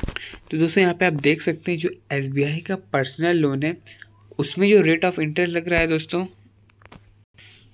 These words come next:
वो लग रहा है आपको इलेवन पॉइंट ज़ीरो फ़ाइव परसेंट से स्टार्टिंग हो रही है। मान लीजिए ये rate of interest ट्वेल्व परसेंट लग-, लगता है किसी पर्सन के लिए, ठीक है, एक एग्जांपल लेके चल रहे हैं,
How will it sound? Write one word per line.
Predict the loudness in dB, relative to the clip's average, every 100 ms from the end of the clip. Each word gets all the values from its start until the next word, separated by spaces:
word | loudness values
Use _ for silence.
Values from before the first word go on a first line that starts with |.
| 0
वो | 2
लग | 4 4
रहा | 4
है | 2 0
आपको | -2 -6 -2 0
इलेवन | 2 2 0
पॉइंट | -2 -2 -2 -4 -6
ज़ीरो | -2 2 2
फ़ाइव | 2 0
परसेंट | 0 -4 -4 -4
से | -4
स्टार्टिंग | -2 -2 0 -4 -8
हो | -12
रही | -14
है। | -16 -18 -18 -18 -20 _ -2
मान | 0 2
लीजिए | 0 0 0
ये | 0 2 0 -2 -6
rate | 0 2 0
of | -2
interest | -4 0 0 0 0
ट्वेल्व | 0 2
परसेंट | -2 -4 -6 -6
लग-, | -8 -12 -12
लगता | -12 -10 -10
है | -10 -10
किसी | -4 -2
पर्सन | 0 -2 -6 -8
के | -8
लिए, | -6
ठीक | 0 -2 -2
है, | -14 -20 -20 -20 -20 -2
एक | 0 0 2
एग्जांपल | 2 4 0 0 2
लेके | 2 2 2
चल | 0 0
रहे | 0
हैं, | -2